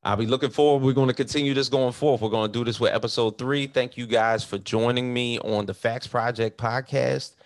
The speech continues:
Please, please do support a lot of indie podcasters out there. It, please feel free to support myself.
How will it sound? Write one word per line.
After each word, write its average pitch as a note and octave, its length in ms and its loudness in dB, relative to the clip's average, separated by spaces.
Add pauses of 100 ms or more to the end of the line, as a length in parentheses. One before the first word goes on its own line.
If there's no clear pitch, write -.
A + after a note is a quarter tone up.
(240)
Please, D#3+ 440 0
please C#3+ 380 -4
do B2+ 300 -2
support B2 560 -2 (920)
a G2+ 100 0
lot A2 300 2
of A#2+ 160 0
indie A#2 280 -2
podcasters A#2 760 -4
out A2+ 200 -2
there. A2+ 200 -2 (100)
It, - 140 -12 (680)
please A#2+ 300 -2
feel A#2 200 -2
free A#2+ 200 -10
to G#2+ 80 -8
support G#2+ 340 -4
myself. B2+ 480 -4